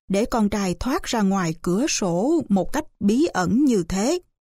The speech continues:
Chúng tôi đã thay tấm màn cửa, đóng dán vào những chỗ quá gần trên cửa sổ, khiến cho đầu của chú ngựa không thể chui lọt qua được.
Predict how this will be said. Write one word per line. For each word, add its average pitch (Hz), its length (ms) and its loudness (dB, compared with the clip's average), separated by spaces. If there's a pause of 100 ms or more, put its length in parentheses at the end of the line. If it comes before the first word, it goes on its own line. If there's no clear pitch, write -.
(640)
Chúng 330 180 2
tôi 254 200 2
đã 220 180 -2
thay 240 280 -2
tấm 247 300 0
màn 190 240 0
cửa, 196 360 0 (340)
đóng 220 220 2 (120)
dán 240 360 0
vào 214 140 0
những 196 220 2
chỗ 190 220 0
quá 254 360 -2
gần 220 260 2
trên 220 180 0
cửa 208 200 0
sổ, 226 400 -2 (300)
khiến 294 240 2
cho 247 120 0
đầu 190 300 0
của 202 180 -2
chú 277 180 0
ngựa 202 380 2 (280)
không 208 300 2
thể 214 180 -2 (100)
chui 269 240 0
lọt 202 340 -2
qua 254 220 0
được. 208 240 2